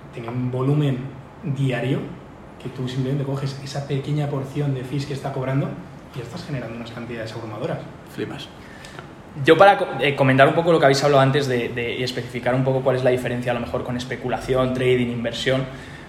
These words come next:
Speaker 3: para que te hagas una idea, yo creo que el trabajo es completamente diferente. O sea, yo creo que, yo tengo una frase que digo, todo el mundo empieza trader y todo el mundo acaba como inversor en valor o como inversor en dividendos o comprando pisos,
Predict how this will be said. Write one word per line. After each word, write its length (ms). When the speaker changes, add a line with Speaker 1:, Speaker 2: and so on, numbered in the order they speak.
Speaker 3:
para 200
que 80
te 80
hagas 220
una 140
idea, 340
yo 100
creo 100
que 80
el 60
trabajo 280
es 60
completamente 520
diferente. 460
O 40
sea, 140
yo 120
creo 160
que, 300
yo 80
tengo 120
una 100
frase 240
que 60
digo, 180
todo 100
el 60
mundo 160
empieza 300
trader 420
y 60
todo 120
el 60
mundo 160
acaba 300
como 200
inversor 360
en 100
valor 460
o 100
como 140
inversor 260
en 80
dividendos 640
o 60
comprando 360
pisos, 360